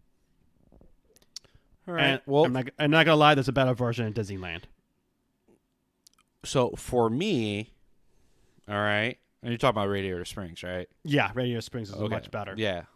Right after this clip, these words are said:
Speaker 1: yeah, definitely. All right, for me, it's pretty simple. This was actually, like, my favorite ride growing up. All right, I have fond memories of, of doing this back o-,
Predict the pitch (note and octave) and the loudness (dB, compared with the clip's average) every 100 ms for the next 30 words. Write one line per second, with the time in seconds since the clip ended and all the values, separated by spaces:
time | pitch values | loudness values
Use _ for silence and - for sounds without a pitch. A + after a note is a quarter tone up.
0 | _ - F#2 - _ F#2 - C2+ B1 - | _ -16 -14 -14 _ -12 -10 -18 -20 -20
1 | _ _ _ _ - A#2 F#2+ - C#3 D#3+ | _ _ _ _ 0 0 0 -6 -8 -4
2 | F3 F3+ C3+ C3 - D3+ C3 - B2 A#2 | -4 -2 -2 -2 -2 0 0 0 -2 2
3 | B2 A2+ A2+ C#3 C#3+ - C3+ B2 A#2 C3+ | 2 2 2 0 0 0 -2 -2 -4 -4
4 | B2 A#2 G#2+ G#2 A2 G#2+ - A2 G#2 A2 | -2 -2 -6 -6 -6 -8 -6 -6 -6 -4
5 | G2+ G2+ G2 G#2+ G#2+ G#2+ A2 - - _ | -2 -2 0 0 2 2 0 0 -12 _
6 | _ _ _ _ _ _ _ - G2 G2 | _ _ _ _ _ _ _ -6 -4 -4
7 | - G2+ G2+ G2 G#2 G2 - A2 F#2+ G2 | -2 0 0 -2 -2 -2 -4 -4 -2 -2
8 | F#2+ G2 F#2+ F#2 - F2+ - - G2+ E2+ | -4 -2 -2 -2 -4 -10 -12 -18 -16 -10
9 | G2 G2 G2+ G2 - _ _ - G#2+ - | -8 -6 -6 -8 -12 _ _ -2 0 0
10 | - A2 | -6 -8